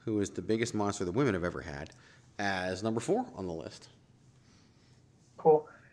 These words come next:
Speaker 2: Uh, then that leaves me to choose between Sid and The Undertaker.
Speaker 1: Yes,
Speaker 2: and I
Speaker 1: between
Speaker 2: think
Speaker 1: the
Speaker 2: based
Speaker 1: WrestleMania eleven,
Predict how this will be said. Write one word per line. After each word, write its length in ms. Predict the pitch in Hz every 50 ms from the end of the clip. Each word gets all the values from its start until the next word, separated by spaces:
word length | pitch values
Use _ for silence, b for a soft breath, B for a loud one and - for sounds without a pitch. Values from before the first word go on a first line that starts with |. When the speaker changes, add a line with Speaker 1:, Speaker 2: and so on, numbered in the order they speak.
| b b b b - -
Speaker 2:
Uh, 440 | 190 190 185 180 170 165 156 139 - - - - - - - _ -
then 540 | 175 165 170 175 180 180 175 170 170 165 160 156 165
that 200 | 170 175 185 185
leaves 200 | 190 196 180 170
me 120 | 160 175
to 100 | 175 160
choose 300 | 156 - - 180 180 170
between 420 | 151 147 - - - 160 160 147 139
Sid 340 | - - - 165 170 175 165
and 220 | 156 160 151 147
The 100 | 147 147
Undertaker. 760 | 143 151 156 151 151 151 135 131 120 117 120 117 113 113 - - - - - - - - -
Speaker 1:
Yes, 200 | - 104 95 -
Speaker 2:
and 140 | 151 143 143
I 100 | 143 135
Speaker 1:
between 220 | 123 120 170 -
Speaker 2:
think 20 |
Speaker 1:
the 60 | - 98
Speaker 2:
based 340 | 107 120 - - - 117 110
Speaker 1:
WrestleMania 480 | 110 110 110 107 107 104 101 101 98 - b b b b b b b b b - - -
eleven, 580 | 101 98 98 95 95 87 95 92 87 87 85